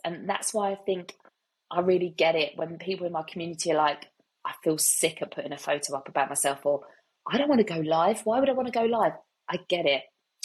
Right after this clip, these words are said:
I really do get it. But now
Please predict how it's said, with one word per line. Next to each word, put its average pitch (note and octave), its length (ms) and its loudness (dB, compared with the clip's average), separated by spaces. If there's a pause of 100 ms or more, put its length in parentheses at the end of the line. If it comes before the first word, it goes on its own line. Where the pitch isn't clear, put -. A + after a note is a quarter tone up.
I E3 80 -2
really F3 400 2
do D#3+ 160 -2
get D3+ 200 0
it. D3 180 0 (960)
But - 260 4 (240)
now F3 920 -2